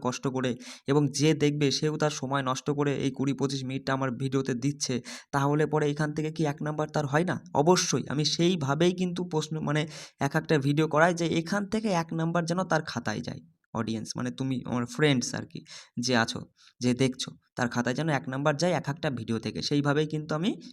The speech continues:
এক একটা ভিডিও করার চেষ্টা করি, ঠিক আছে? এবার দেখো, আমি কি বলবো, মানে, যদি মনে করো,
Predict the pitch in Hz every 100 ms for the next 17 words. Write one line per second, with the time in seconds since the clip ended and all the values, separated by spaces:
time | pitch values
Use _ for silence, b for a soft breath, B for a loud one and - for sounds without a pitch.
0 | _ 123 123 135 - 120 127 135 208 -
1 | B _ 120 131 - 104 - - - -
2 | _ 196 254 - - B B - 151 151
3 | 143 - - _ _ _ _ - 131 139
4 | 139 135 135 160 143 135 143 135 135 131
5 | 123 - - _ _ _ _ - - 131
6 | 139 151 131 135 147 165